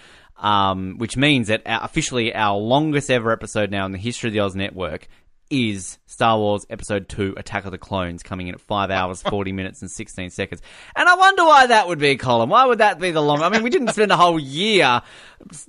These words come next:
Speaker 1: using a certain quote over and over and over again, did we, for that? I mean, there's, clearly that was gonna be number one, right? <laughs>
Speaker 2: Yeah, uh, we have to go back and see if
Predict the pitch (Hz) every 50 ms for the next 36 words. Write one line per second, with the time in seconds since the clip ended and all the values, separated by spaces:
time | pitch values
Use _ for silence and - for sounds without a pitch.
0 | - 190 180 185 185 185 220 233 202 208 185 165 - 196 190 160 160 127 - -
1 | 220 226 185 151 135 123 156 165 170 160 156 147 151 151 147 147 143 131 139 143
2 | 147 156 156 147 127 127 123 113 110 113 110 110 127 131 117 113 110 104 98 98
3 | 98 110 113 113 120 - - - 131 143 180 196 220 233 220 - - - 262 277
4 | 240 190 156 151 156 151 143 147 120 123 135 131 123 127 123 123 123 120 107 107
5 | 104 107 107 101 87 85 87 85 - 139 - - - - - _ - 320 - _
6 | _ - - _ _ _ _ _ _ _ - 160 151 131 - 151 175 175 175 160
7 | 226 226 247 262 262 302 302 - 254 285 269 196 147 151 160 175 - 180 143 127
8 | - 170 160 143 131 127 -